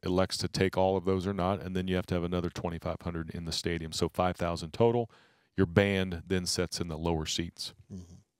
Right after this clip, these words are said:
Speaker 1: So that, that's how the process works. So really, there's nothing that we need to change as far as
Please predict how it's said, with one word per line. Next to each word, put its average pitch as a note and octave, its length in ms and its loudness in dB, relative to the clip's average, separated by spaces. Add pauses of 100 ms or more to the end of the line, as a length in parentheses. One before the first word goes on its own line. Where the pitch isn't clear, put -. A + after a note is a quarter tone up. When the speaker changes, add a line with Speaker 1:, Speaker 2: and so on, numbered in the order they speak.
(460)
Speaker 1:
So G#2 120 4
that, G#2 260 6
that's G#2+ 220 2
how F2+ 120 2
the E2 80 -4
process E2 440 -4
works. F2 220 -4
So G#2 260 6 (400)
really, C3+ 220 8
there's G2 220 0
nothing G2+ 460 2
that F2 140 -2
we F#2 100 -2
need F#2 200 -4
to D2+ 60 -10
change F#2+ 640 -4 (600)
as E2+ 160 -2
far F#2 300 4
as E2+ 200 -6